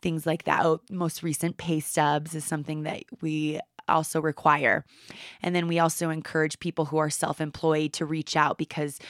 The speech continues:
we require items like business licenses, profit and loss statements, invoices. And so it's quite a bit more for someone who is self-employed.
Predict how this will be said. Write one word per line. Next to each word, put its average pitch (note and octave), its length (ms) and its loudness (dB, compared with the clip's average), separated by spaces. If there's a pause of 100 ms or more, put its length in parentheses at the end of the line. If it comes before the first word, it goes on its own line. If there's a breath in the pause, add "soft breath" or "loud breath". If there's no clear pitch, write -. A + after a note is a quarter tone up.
(140 loud breath)
we D#3+ 80 2
require D3+ 680 2
items D3+ 380 -4
like - 240 -8
business G3 400 2
licenses, D#3 960 2
profit D3 420 0
and D3+ 160 -6
loss E3+ 280 2
statements, D#3 880 -2 (320 loud breath)
invoices. D#3+ 840 2
And D#3 120 -4
so D#3 180 0
it's D#3 300 -8
quite G3+ 240 4
a F#3 40 4
bit D#3+ 160 4
more D#3 360 4
for - 180 0
someone D3+ 320 -2
who C#3+ 140 -4
is - 120 -2
self-employed. - 800 -6